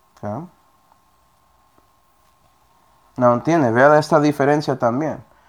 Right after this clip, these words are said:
Estamos viendo al ganador de almas trabajando con una persona, ¿ok? Esto es evangelismo uno a uno.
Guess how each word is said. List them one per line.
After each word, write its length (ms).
Estamos 480
viendo 320
al 80
ganador 400
de 320
almas 460
trabajando 680
con 200
una 240
persona, 500
¿ok? 140
Esto 400
es 240
evangelismo 840
uno 240
a 80
uno. 300